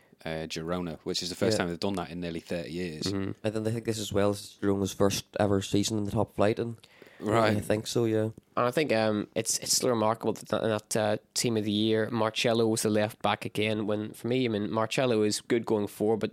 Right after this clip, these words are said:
Speaker 3: I mean, defensively, he's, he's like Alberto Moreno. I mean, he, he's out of position so, so often. But people
Speaker 2: Yeah, and a
Speaker 3: seem to
Speaker 2: team
Speaker 3: make
Speaker 2: like Madrid, sort of, they can cover for his
Speaker 3: Yeah.
Speaker 2: weaknesses, but
Speaker 3: But he, he is an individual, you know. He, he gets so much praise for what he does going forward. I mean, if he was, uh,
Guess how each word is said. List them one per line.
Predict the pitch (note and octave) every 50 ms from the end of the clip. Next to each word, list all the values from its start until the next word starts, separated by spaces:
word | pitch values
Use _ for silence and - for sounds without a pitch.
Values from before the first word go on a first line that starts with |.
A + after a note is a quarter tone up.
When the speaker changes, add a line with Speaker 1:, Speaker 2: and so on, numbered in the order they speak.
| - -
Speaker 3:
I |
mean, | A#2 A2+ A#2
defensively, | A2+ B2 - - C3+ D3+ - C#3+ - A2+ A2+
he's, | - B2 -
he's | - -
like | D3+ - B2+
Alberto | B2+ - C3 C#3 C3 B2+
Moreno. | A2 G#2 G#2 G2+ G2+ A2 C3 C#3+ C#3
I |
mean, | A#2+ A#2 A#2
he, | A2+ A#2 - - -
he's | B2+ - - - - - - -
out | C#3 C#3
of | B2+
position | - - G#2+ G#2+ - - G#2
so, | - - C#3 C#3 C#3
so | - - G2 G2
often. | G2+ G#2 G#2+ - - A#2 - - - - - - -
But | C#3+ -
people | A2+ A2+
Speaker 2:
Yeah, | A2+ A2
and | A2
a | C3
Speaker 3:
seem | A#2
to | A#2
Speaker 2:
team | B2+ B2
Speaker 3:
make | B2 A#2+ A#2 -
Speaker 2:
like | A#2
Madrid, | A2+ G2 G#2+ G#2+ G#2 G#2 G#2
sort | - A2 G2+ G#2
of, | G2+ F#2+ - - _ _ _ _
they | A2 G#2
can | - A2+ A2
cover | - A2+ F#2+ G#2+ A2
for | A2 - A2
his | G#2 F#2+ A2+
Speaker 3:
Yeah. | G#2+
Speaker 2:
weaknesses, | G2 G#2 G2+ G2+ - - G#2 G2+ G2+ G2+
but | G2+ F#2+ F#2+ - - _ -
Speaker 3:
But | A2+ -
he, | - D#3+ D#3 -
he | D3 D3 D3+
is | D3 C#3+
an | B2+
individual, | A#2+ A2 G2+ G#2+ A2 A#2+ C3 B2+ A2+ G#2 - -
you | - G#2+
know. | G#2+ G#2 G2+ - - _ _ _ _ _ _ _ - -
He, | - C3+ B2+ -
he | C3+
gets | B2+ B2 B2 -
so | - - E3+
much | E3+ D3 A2 - -
praise | - - A2+ G#2 A2+ A2+ -
for | A2
what | G#2+ G#2+
he | G#2
does | G#2 G#2 G2+ -
going | G#2+ G#2 G2+
forward. | - - A2+ A2+ A#2+ B2 - -
I |
mean, | A#2+ B2 -
if | B2 -
he | - E3
was, | D#3 C#3 C3+
uh, | A#2+ A2 A2 G2+